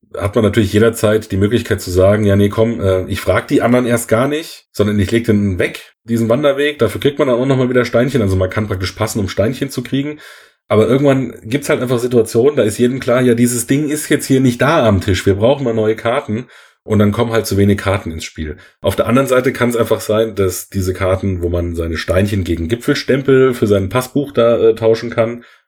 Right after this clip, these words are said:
was übrigens, hab ich ja noch gar nicht erwähnt, was übrigens wirklich so ein <laughs> kleiner Stempel ist,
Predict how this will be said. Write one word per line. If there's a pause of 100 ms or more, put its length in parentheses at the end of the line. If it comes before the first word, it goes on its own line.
(180)
was
übrigens,
hab
ich
ja
noch
gar
nicht
erwähnt,
was
übrigens
wirklich
so
ein
<laughs>
kleiner
Stempel
ist,